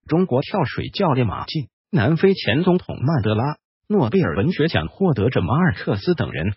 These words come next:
都曾获此勋章。今年七月，奥夫拉多尔在墨西哥大选中胜出，成为墨西哥十年来首位左翼总统。他将在本周六举行就职典礼。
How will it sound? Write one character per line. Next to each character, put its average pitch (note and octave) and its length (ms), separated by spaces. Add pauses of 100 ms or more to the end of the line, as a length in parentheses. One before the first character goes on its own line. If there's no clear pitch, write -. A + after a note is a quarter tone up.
(280)
都 F#3+ 180
曾 C3 180
获 D#3+ 220
此 - 240
勋 G#2 240
章。 G#2+ 200 (580)
今 G3 200
年 C3 180
七 - 300
月， E3+ 160 (180)
奥 G#3 220
夫 F3 160
拉 G3+ 180
多 G3 160
尔 B2 180
在 D3+ 140
墨 E3+ 220
西 F#3 200
哥 F3 160
大 D#3+ 200
选 D2+ 320
中 D3 180
胜 C#3 300
出， - 200 (220)
成 A#2+ 180
为 D#3+ 120
墨 G3+ 200
西 F#3 220
哥 F#3+ 140
十 - 180
年 C3+ 220
来 A#2+ 160
首 - 220
位 D3+ 200
左 - 180
翼 C#3 160
总 A#2 240
统。 - 180 (180)
他 - 140
将 G3+ 260
在 F#3+ 100
本 - 240
周 E3+ 180
六 D#3+ 220
举 - 280
行 G#2+ 240
就 D#3 200
职 G#2+ 180
典 F#2+ 240
礼。 F#2+ 180